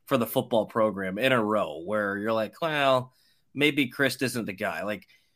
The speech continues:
you just had a year last year with the basketball team where they overachieved, and this year they've disappointed. I don't think you can just halfway through a year that they've been disappointing for the first time in a little while, just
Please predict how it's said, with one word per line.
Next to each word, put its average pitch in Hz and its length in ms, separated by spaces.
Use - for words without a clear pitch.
you 160 180
just 226 260
had 165 300
a 139 80
year 120 640
last 135 460
year 117 200
with 107 200
the 104 60
basketball 117 520
team 110 260
where 107 140
they 107 100
overachieved, 101 960
and 123 200
this 160 240
year 127 200
they've 110 180
disappointed. 110 760
I 135 60
don't 160 160
think 160 160
you 156 100
can 139 200
just 123 360
halfway 135 460
through 123 280
a 117 40
year 113 300
that 107 200
they've 110 200
been 113 160
disappointing 107 680
for 107 100
the 101 100
first - 280
time 101 180
in 98 80
a 95 60
little 95 220
while, 98 380
just - 320